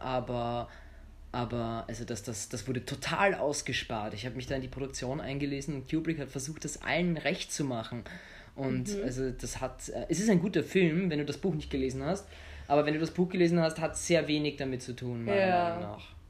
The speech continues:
Speaker 2: Ja, das Buch, also ich hab, ich hab nur davon gehört, ich hab's nicht gelesen, aber das klingt schon sehr, das ist ein sehr heftiges Buch einfach.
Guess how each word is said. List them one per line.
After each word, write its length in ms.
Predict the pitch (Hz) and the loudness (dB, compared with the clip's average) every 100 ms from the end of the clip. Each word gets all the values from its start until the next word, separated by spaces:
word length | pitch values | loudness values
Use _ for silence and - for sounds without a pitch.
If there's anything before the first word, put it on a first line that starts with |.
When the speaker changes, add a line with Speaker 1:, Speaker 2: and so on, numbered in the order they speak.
| - | -4
Speaker 2:
Ja, 300 | 175 156 156 | -2 0 0
das 240 | 160 180 - | -2 -4 -4
Buch, 160 | 202 | -2
also 180 | 190 185 | -2 -2
ich 120 | 180 | -2
hab, 180 | 202 185 175 | -2 -2 -4
ich 180 | 175 | -2
hab 100 | 185 | 0
nur 140 | 185 175 | 0 -2
davon 220 | 175 175 | -2 0
gehört, 240 | 175 180 165 | 0 0 -2
ich 80 | 190 | -4
hab's 120 | - | -6
nicht 160 | 185 | -4
gelesen, 360 | 196 175 170 175 | -2 0 0 0
aber 140 | 165 | 0
das 160 | 170 196 | 0 2
klingt 220 | - 247 | 6 8
schon 160 | 320 269 | 8 10
sehr, 180 | 220 208 | 10 8
das 100 | 214 | 6
ist 160 | 226 | 4
ein 140 | 226 208 | 4 8
sehr 340 | 202 190 185 | 10 10 6
heftiges 640 | 220 220 - 247 190 208 | 4 0 0 0 2 2
Buch 240 | 190 226 214 | 2 2 6
einfach. 540 | 175 214 - 175 185 | 6 6 4 6 6